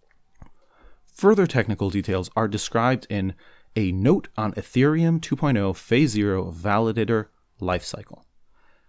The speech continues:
To avoid large changes in the validator set in a short amount of time, there are mechanisms limiting how many validators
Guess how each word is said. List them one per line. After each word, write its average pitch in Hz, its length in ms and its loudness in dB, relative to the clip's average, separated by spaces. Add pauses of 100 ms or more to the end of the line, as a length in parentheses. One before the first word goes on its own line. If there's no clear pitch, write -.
(300)
To - 180 0
avoid 170 440 4
large 127 420 4
changes 107 440 0
in 117 200 -2
the 101 60 -4
validator 110 600 0
set - 320 0 (280)
in 113 100 0
a 101 40 -2
short 139 360 2
amount 143 200 2
of 127 80 -2
time, 117 400 -2 (240)
there 127 180 0
are 131 100 2
mechanisms 160 680 2
limiting 127 560 2
how - 280 -2
many 139 240 2
validators 92 680 -2